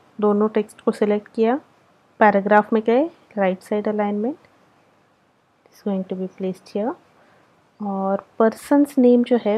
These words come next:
वो proportion में थोड़ा बड़ा रहेगा, इसलिए मैं उसका font size increase कर रही हूँ और designation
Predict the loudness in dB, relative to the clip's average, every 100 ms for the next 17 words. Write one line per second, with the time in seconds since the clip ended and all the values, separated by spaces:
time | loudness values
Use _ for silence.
0 | -2 -2 0 2 2 2 2 2 0 0
1 | 2 2 0 0 0 2 0 0 -2 -4
2 | -2 -2 -2 -6 -4 -4 -2 -4 -4 -4
3 | -6 -6 -8 -8 -6 -6 -4 -4 -2 0
4 | -2 0 -2 -2 -4 -6 -6 -4 -6 -4
5 | 0 2 2 -2